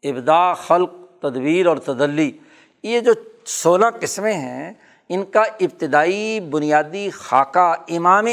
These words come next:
انسانیت حضرت ابراہیم علیہ السلام کو یہ علم آغاز میں دیا گیا۔ پھر جیسے جیسے وقت گزرتا گیا تو یہ علم اپنی تکمیلی مراحل تک پہنچا۔ ارتفاق رابع کی کامل تکمیل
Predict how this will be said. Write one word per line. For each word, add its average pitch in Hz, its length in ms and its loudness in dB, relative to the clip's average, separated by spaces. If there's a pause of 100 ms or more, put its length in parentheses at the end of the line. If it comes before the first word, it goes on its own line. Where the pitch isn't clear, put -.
انسانیت 165 760 -4
حضرت 151 360 -6
ابراہیم 151 460 -6
علیہ 143 120 -2
السلام 143 480 -2 (1080)
کو 131 120 -8
یہ 135 220 -4
علم 151 340 0 (880)
آغاز 127 480 2
میں 160 120 -2
دیا 139 300 -2
گیا۔ 170 260 0 (360)
پھر 220 160 2
جیسے 170 360 2
جیسے 226 320 2
وقت 196 320 0
گزرتا 185 420 2
گیا 175 480 2 (100)
تو 175 80 -6
یہ 160 220 -4
علم 180 380 0 (140)
اپنی 160 280 -10
تکمیلی 165 560 -8
مراحل 151 360 0
تک - 280 -12
پہنچا۔ 143 400 -2 (460)
ارتفاق 170 720 2
رابع 165 580 2
کی 214 100 -4
کامل 170 500 0
تکمیل 196 580 -4